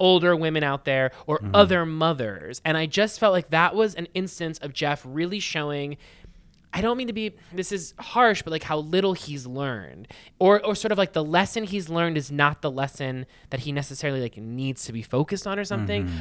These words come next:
Speaker 1: But I just felt like the treatment of Heather, especially to the, towards the tail end, because she was getting more attention, the treatment of her in the challenges, and then also just the discussions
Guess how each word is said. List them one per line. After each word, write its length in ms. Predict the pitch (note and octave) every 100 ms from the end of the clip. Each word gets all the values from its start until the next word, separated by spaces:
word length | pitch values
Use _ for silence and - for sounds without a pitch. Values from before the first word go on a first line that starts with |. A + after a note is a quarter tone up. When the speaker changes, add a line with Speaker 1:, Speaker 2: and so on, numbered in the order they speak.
| E2+ -
Speaker 1:
But 140 | D#3
I 120 | D#3+
just 340 | D3+ B3+ - -
felt 180 | F#3+
like 180 | D#3+ D3+
the 80 | C#3+
treatment 420 | - A3 A3+ C4
of 60 | A3+
Heather, 420 | E3+ E3 D#3+ D#3+ - - _ - -
especially 460 | - A3 A3+ B3+ A#3+
to 100 | A3+
the, 80 |
towards 300 | - G3+ F#3+
the 80 | E3
tail 320 | - A3+ G#3+
end, 120 | F3 E3
because 200 | E3+ D#3+
she 160 | F#3+
was 120 | F3+
getting 220 | D#3+ E3+ D#3+
more 140 | C#3+
attention, 640 | B2 C#3 C3 - F#3+ G3+ G3+ - - -
the 80 | D3+
treatment 300 | A#3 B3 B3
of 80 |
her 120 | G3 G3
in 140 | E3
the 80 | D3
challenges, 1000 | - D3+ D3+ E3+ F#3 F#3 G3 G3 G3 - _ _ - E3
and 100 | F3
then 80 |
also 320 | F3 G3+ G#3+ G3
just 220 | F#3 -
the 60 |
discussions 920 | E3 - - G3+ G#3 G3 E3+ D#3 D3+